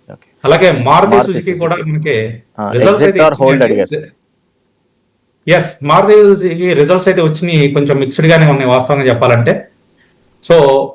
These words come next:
Speaker 2: మారుతి సుజుకి అయితే హోల్డ్ చేయండి సార్, పర్వాలేదు. అంటే ఓవరాల్ గా వచ్చిన ఇబ్బంది అయితే ఏమీ లేదు. మారుతి సుజుకి హోల్డ్ చేసుకోవచ్చు అండి. అంటే
Speaker 1: Right.
Speaker 2: year on year గా రిజల్ట్స్ చూసుకుంటే బెటర్ గానే ఉందండి. మనం year on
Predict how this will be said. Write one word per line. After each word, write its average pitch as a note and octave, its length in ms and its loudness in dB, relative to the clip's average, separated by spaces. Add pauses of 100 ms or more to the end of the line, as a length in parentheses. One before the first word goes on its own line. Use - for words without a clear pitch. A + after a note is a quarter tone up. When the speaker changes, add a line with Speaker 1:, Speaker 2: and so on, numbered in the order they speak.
(100)
Speaker 2:
మారుతి G3 320 0
సుజుకి G3+ 260 -2
అయితే F#3+ 200 2
హోల్డ్ E3 460 0
చేయండి E3+ 260 0
సార్, G2 160 -6 (180)
పర్వాలేదు. D#3+ 520 0
అంటే A#2 180 -6 (540)
ఓవరాల్ D3 300 -4
గా D#3 400 -2
వచ్చిన C3 260 -8
ఇబ్బంది D#3 280 2
అయితే E3 200 0
ఏమీ D3 100 0
లేదు. C3 400 -2 (500)
మారుతి C3+ 300 0
సుజుకి C3+ 580 -6 (100)
హోల్డ్ F#3 260 4
చేసుకోవచ్చు D#3+ 500 -2
అండి. G2 160 -16 (1040)
అంటే D#3+ 120 2
Speaker 1:
Right. D#3+ 160 2
Speaker 2:
year A#3+ 180 4
on C4 200 0
year A#3+ 160 2
గా A#3+ 40 2
రిజల్ట్స్ G#3+ 440 0
చూసుకుంటే G3+ 380 -4
బెటర్ F#3 300 0
గానే F#3 120 2 (100)
ఉందండి. G2 360 -12 (560)
మనం A#2+ 360 -10
year C#3+ 280 0
on F#3+ 60 0